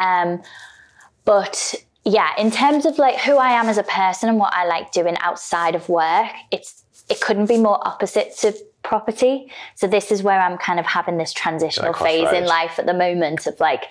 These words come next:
Speaker 1: do I really heavily wanna go into the property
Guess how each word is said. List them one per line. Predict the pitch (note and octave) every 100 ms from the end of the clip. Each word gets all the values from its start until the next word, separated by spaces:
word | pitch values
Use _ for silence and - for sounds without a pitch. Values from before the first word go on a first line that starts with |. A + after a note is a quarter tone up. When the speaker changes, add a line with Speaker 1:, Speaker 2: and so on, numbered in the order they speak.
| - - - _ _
Speaker 1:
do | - F#3
I | F3+
really | F3 F#3 F3+
heavily | F3 F3+ F3 E3+ E3+
wanna | E3 E3
go | E3 E3
into | E3 E3 D#3+ D#3
the | D3
property | - - - E3+ D#3+